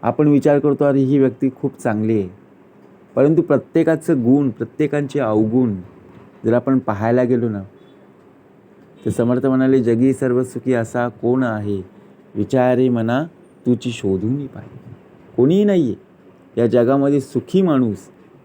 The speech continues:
कोणीही पाहायला मिळणार नाही. म्हणून नवीन कपडे जरी आपण घालून कुठे गेलो, एखाद्या जॉबला गेलो, कंपनीमध्ये काम करायला लागलो, ऑफिसमध्ये गेलो,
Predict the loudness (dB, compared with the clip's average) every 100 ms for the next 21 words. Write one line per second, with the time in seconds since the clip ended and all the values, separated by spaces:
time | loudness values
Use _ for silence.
0 | -2 2 4 2 0 -2 -4 -4 0 0
1 | 0 -2 -2 -4 -6 -12 -20 -20 -20 -20
2 | -20 -20 -20 -20 -20 -20 _ -20 -20 _
3 | _ -20 -20 -2 2 4 4 4 4 2
4 | 0 2 2 4 2 2 0 -2 0 2
5 | 2 0 -2 0 0 2 2 0 -4 -12
6 | -20 -20 -20 -20 -20 -20 -20 -20 -20 -20
7 | -20 -20 -20 -20 _ _ _ _ -20 _
8 | -20 _ _ _ _ _ _ -20 -6 -4
9 | 0 2 2 2 2 2 2 2 0 0
10 | -2 -4 -18 _ -20 -20 -20 _ -20 -20
11 | -20 -20 -20 -20 _ -20 -10 -2 0 2
12 | 2 2 0 0 -2 -2 -4 -2 -2 -2
13 | -2 -6 -10 -10 -14 -4 -2 0 -2 0
14 | 0